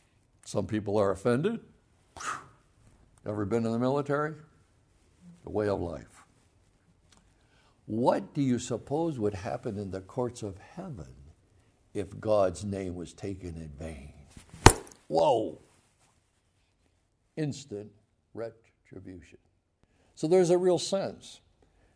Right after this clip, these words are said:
that God, although he is in control, his will is not being precisely done on earth as it is in heaven. See, the New Testament scriptures, as we explore the whole counsel of God,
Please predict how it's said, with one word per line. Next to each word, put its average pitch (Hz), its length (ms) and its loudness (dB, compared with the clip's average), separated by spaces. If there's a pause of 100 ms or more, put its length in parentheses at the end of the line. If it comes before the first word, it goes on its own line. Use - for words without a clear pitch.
(120)
that 113 280 -2
God, 131 340 8
although 131 400 8
he 131 220 4
is 131 160 4
in 170 180 2
control, - 760 -2 (800)
his 104 220 -2
will 127 280 4
is 120 120 -2
not 131 240 0
being 123 220 0
precisely 113 680 -2
done 107 360 2
on 101 280 -6
earth 101 360 -2 (680)
as 104 260 -4
it 98 140 -4
is 95 400 -2
in 90 260 -8
heaven. 92 480 -8 (320)
See, 185 160 2
the 160 140 6
New 202 180 4
Testament 165 560 0
scriptures, 123 560 -2
as 113 220 -2
we 113 120 2
explore 131 560 0
the 113 240 0
whole 208 520 4
counsel 107 520 -2
of 95 140 -10
God, 87 320 -4